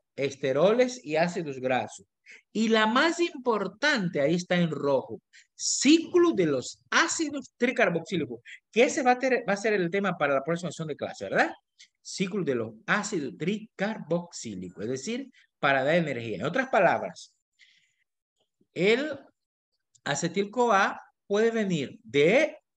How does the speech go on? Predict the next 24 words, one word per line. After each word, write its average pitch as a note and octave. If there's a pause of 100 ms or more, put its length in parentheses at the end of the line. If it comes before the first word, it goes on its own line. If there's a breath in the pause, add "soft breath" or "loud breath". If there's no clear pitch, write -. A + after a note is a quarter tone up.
(220)
un A3
carbohidrato A3+
mediante D#3
la D3+
glucólisis, A3+
forma E3+
el D#3+
piruvato, A#2+ (460)
de C#3
una A#3+
proteína G3+
que G3+
forma G#3+
el F#3
aminoácido G#3
o F3+
de G3
un G3+
ácido G3
graso F#3
que D3+
son F3
las D3
grasas. -